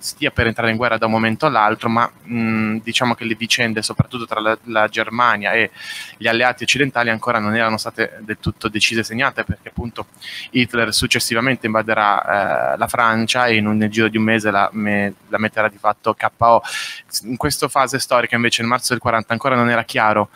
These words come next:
ehm, questo, non si sapeva ancora quali sarebbero state le reali conseguenze di un ingresso in guerra dell'Italia in un conflitto che ancora doveva essere deciso, e quindi la monarchia sente l'esigenza di provare a sondare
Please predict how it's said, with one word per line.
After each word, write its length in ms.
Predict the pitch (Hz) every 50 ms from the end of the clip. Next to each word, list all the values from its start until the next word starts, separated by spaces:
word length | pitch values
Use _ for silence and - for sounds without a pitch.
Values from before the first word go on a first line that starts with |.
| - - - - - -
ehm, 960 | - 107 104 101 101 101 98 98 101 98 98 95 98 98 98 95 95 98 98 98
questo, 560 | - - 120 110 101 - - - - 123 120
non 160 | 120 117 120
si 160 | 117 - - 117
sapeva 280 | 127 127 - 165 123
ancora 380 | 113 117 - - 131 120 113 107
quali 220 | - - 127 123
sarebbero 340 | 110 - 127 123 127 127 120
state 220 | 113 170 160 - 117
le 100 | 113 110
reali 240 | 107 113 117 117 113
conseguenze 600 | - 120 113 110 - 117 107 120 117 110 - 120
di 80 | 110
un 60 | 101
ingresso 340 | 107 107 120 117 - - -
in 40 | 107
guerra 200 | 104 113 110 110
dell'Italia 440 | 104 110 113 110 - 123 123 120 113
in 60 | 110
un 80 | 107 104
conflitto 400 | - 107 - - 120 - - 104
che 60 | 101
ancora 240 | 101 - - 107 107
doveva 260 | 104 110 113 104 113
essere 300 | 120 - - 113 107 104
deciso, 580 | - 131 156 - - 120 113 110 107 127 151 147 - - - - - - - - -
e 100 | - 131
quindi 520 | - - 160 135 131 120 123 123 120 117 - _ - 120
la 140 | 127 135
monarchia 400 | 131 131 139 147 151 147 - - 143 127
sente 320 | - - 139 127 123 131
l'esigenza 640 | 123 131 127 147 165 139 127 127 127 127 - - 131
di 120 | 117 117
provare 340 | - - - 135 135 127 110
a 60 | 110
sondare 800 | - - - - 185 170 147 139 135 110 98 101 101 104 101 98